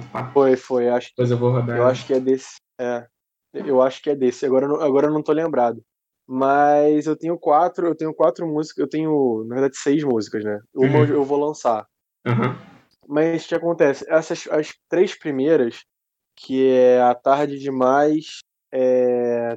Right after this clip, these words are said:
Speaker 2: Tarde de Outubro, se eu não me engano, e,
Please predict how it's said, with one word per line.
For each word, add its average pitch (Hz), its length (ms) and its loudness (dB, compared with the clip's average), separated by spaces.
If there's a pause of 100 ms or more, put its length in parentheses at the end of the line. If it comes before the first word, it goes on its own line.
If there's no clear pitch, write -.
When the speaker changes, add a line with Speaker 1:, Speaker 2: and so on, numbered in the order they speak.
(100)
Speaker 2:
Tarde 139 320 -2
de 131 420 -2
Outubro, 131 640 -2
se 131 160 -6
eu 127 60 0
não 123 140 -4
me 120 100 -2
engano, 131 440 -2 (640)
e, 151 1000 0